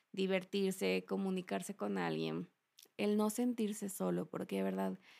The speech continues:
créeme que no estás solo, siempre vas a tener a alguien, a veces ni siquiera te lo esperas, pero alguien cercano a ti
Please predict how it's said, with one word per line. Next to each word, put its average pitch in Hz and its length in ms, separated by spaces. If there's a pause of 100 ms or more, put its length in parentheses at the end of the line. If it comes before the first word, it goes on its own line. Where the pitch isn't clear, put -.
(200)
créeme 226 440
que 220 120
no 202 100
estás 185 340
solo, 170 260
siempre 190 300
vas 208 180
a 208 60
tener 196 360
a 190 180
alguien, - 400 (1000)
a 254 80
veces 190 480
ni 208 300
siquiera 196 400
te 196 100
lo 190 80
esperas, 180 480
pero 202 240
alguien 202 280
cercano 208 380
a 190 80
ti 226 240